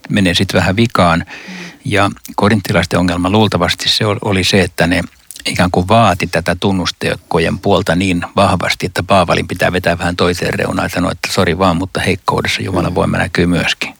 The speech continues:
Speaker 2: Eikö meillä ihmisillä ole vähän semmoinen taipumus, että, että on vaan sitä ihmettä ja ihmettä, tai sit pitää olla miljoona vaivaa, että ei ole, ei ole kunnon kristitty, jos ei ole muutama hyvä risti ja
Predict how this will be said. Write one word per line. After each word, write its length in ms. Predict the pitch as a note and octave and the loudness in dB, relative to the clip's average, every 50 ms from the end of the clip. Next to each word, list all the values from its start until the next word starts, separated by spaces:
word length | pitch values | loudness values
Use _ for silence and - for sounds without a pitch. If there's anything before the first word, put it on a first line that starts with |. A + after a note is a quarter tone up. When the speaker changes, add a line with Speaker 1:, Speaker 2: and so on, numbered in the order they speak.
| _ _ _ _ _ _ - - - | _ _ _ _ _ _ -12 -8 -6
Speaker 2:
Eikö 140 | A#3 - - - | -6 -4 -2 0
meillä 160 | G3+ F#3 F3+ | 0 0 0
ihmisillä 440 | G3+ F#3+ F#3 E3+ E3+ - E3 E3 D#3 | 0 0 0 -2 -2 -2 -2 -4 -2
ole 60 | D3+ | -2
vähän 180 | D#3+ D#3+ D#3+ | 0 0 0
semmoinen 300 | E3 - E3 D#3+ D#3 D#3 - | -2 -2 -2 -4 -4 -2 -2
taipumus, 540 | - D#3+ D#3 D#3 - - D3 D3 D#3 - D3 | 0 0 0 -2 -2 -4 -4 -2 -2 -4 -4
että, 280 | E3 - - D#3+ D3+ - - - - - - - - - - - - - - - - _ - | -6 -2 -2 -2 -2 -2 -6 -14 -20 -20 -20 -20 -20 -18 -18 -20 -20 -20 -20 -20 -18 _ -6
että 160 | F3 E3 - | -4 0 2
on 140 | E3 E3+ E3 | 2 2 4
vaan 180 | D#3+ E3+ E3 D#3+ | 4 4 2 2
sitä 260 | - D#3+ D3 D#3+ D#3 | 2 2 2 2 2
ihmettä 500 | - F3+ E3 D#3+ D#3+ D3+ D3+ - - C#3+ | 2 2 0 0 0 -2 -4 -2 0 0
ja 120 | D3 D3 - | 2 2 2
ihmettä, 420 | D#3 D#3+ D3+ D3+ D3 C#3+ - D3 C#3+ | 0 0 0 -2 -2 -2 -4 -4 -2
tai 260 | - D3 C#3+ C#3+ C3+ - - - - - - | 0 0 2 2 0 -2 -4 -10 -14 -8 -4
sit 200 | - - - D#3 - | -2 -2 -2 -2 -2
pitää 360 | - D3+ D#3 - C#3+ C#3+ C#3+ C#3 | -2 -2 0 0 0 2 2 2
olla 240 | C#3 C#3 C#3+ - G3+ F3 - - _ - - - - - - - - - - _ _ _ _ _ _ _ _ _ _ | 0 0 0 -2 -2 -6 -12 -20 _ -20 -20 -20 -20 -20 -20 -20 -20 -20 -20 _ _ _ _ _ _ _ _ _ _
miljoona 420 | E3 D#3+ D#3+ D3+ D3 C#3+ D3 C#3+ C#3 | -2 0 0 0 0 0 0 -2 0
vaivaa, 420 | D3+ D3+ D3 C#3+ C#3+ C#3 C3+ C3+ | 2 2 2 2 2 2 0 0
että 200 | - - - C#3 | -2 -2 -4 -2
ei 200 | C3+ C#3 C3+ C3+ C3+ | -2 -2 -2 -2 -4
ole, 60 | C3+ - - | -4 -2 -2
ei 100 | D3 C#3+ | -2 -2
ole 60 | D3 - | -2 -2
kunnon 240 | E3 D3+ D3+ D3 | -2 0 0 0
kristitty, 480 | C#3+ - D#3+ D#3 - - D3 - - D3+ | 0 2 2 0 0 -2 -4 -4 -2 -2
jos 260 | D3 C#3+ - - - | 0 0 0 0 0
ei 60 | D3+ C#3 | 0 0
ole 60 | D3 | 0
muutama 380 | D3 C#3+ C#3 C#3 - C#3+ C#3 C#3+ | 0 0 -2 -2 0 0 0 0
hyvä 260 | D3 C#3 C#3 C3+ C3+ | 0 2 2 2 2
risti 380 | C#3 C#3 - - - - - - | 2 0 0 -2 -2 -4 -2 -2
ja 60 | C#3+ | -2